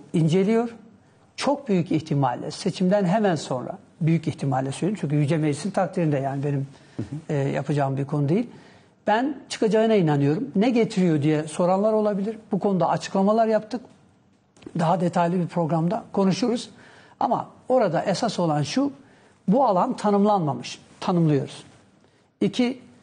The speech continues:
Speaker 1: diğer finansal kuruluşlar gibi, aracılar gibi, platformlar gibi biz Sermaye Piyasası Kurulu'nun lisanslamasını getiriyoruz. Tabii ki tedbir getiriyoruz, müeyyide getiriyoruz.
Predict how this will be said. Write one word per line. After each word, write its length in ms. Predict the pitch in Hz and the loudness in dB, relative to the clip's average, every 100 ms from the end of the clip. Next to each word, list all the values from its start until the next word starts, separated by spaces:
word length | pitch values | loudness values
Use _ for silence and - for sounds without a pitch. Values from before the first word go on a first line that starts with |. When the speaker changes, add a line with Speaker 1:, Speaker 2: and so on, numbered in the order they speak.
| _ _ _ _ _ _ 170 | _ _ _ _ _ _ 0
Speaker 1:
diğer 240 | 208 233 | 2 2
finansal 480 | - 214 202 214 208 | 0 2 2 2 0
kuruluşlar 520 | 208 196 180 - 208 | 2 2 2 2 2
gibi, 300 | 165 135 135 - | 2 0 -2 2
aracılar 500 | 170 175 175 190 180 | 2 4 4 2 2
gibi, 240 | 143 147 | 0 -4
platformlar 600 | - 170 165 175 175 185 | -2 -4 -2 0 2 2
gibi 320 | 143 131 208 - - _ - - _ - | 2 -2 -4 -10 -20 _ -20 -20 _ -2
biz 260 | 226 - - - | -2 -2 -10 -18
Sermaye 440 | - - 196 240 240 | -6 -2 0 0 -2
Piyasası 400 | 202 170 - 165 | -2 -4 -4 -6
Kurulu'nun 460 | - 175 220 294 | -2 0 0 0
lisanslamasını 760 | 175 156 196 180 190 175 - 190 | 0 0 0 0 0 -2 0 0
getiriyoruz. 600 | 156 147 - 151 151 - _ _ - _ - | 0 -2 -6 -10 -10 -18 _ _ -20 _ -4
Tabii 260 | 214 208 208 | -2 0 0
ki 360 | 202 180 - - | 0 0 -2 -10
tedbir 360 | - 156 143 202 | -4 -2 0 2
getiriyoruz, 800 | 190 190 - 190 180 185 - - - | 2 0 0 0 0 0 -4 -12 -10
müeyyide 440 | 156 143 151 147 190 | -4 0 0 2 2
getiriyoruz. 720 | 185 190 202 180 185 180 | 2 -2 0 2 0 -2